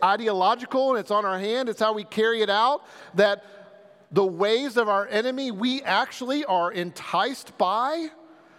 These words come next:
and attracted to, and to hear the same thing that dooms others also dooms us, that's not easy to take in, is it?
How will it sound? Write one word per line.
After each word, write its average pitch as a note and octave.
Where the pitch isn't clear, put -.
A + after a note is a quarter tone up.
and A3+
attracted G#3
to, D4
and A#3
to A#3+
hear B3
the B3
same B3+
thing B3+
that F3+
dooms A#3+
others A#3+
also A3+
dooms G3+
us, A#3+
that's D#4
not E4+
easy B3
to A#3
take B3+
in, E4+
is A#3
it? E4+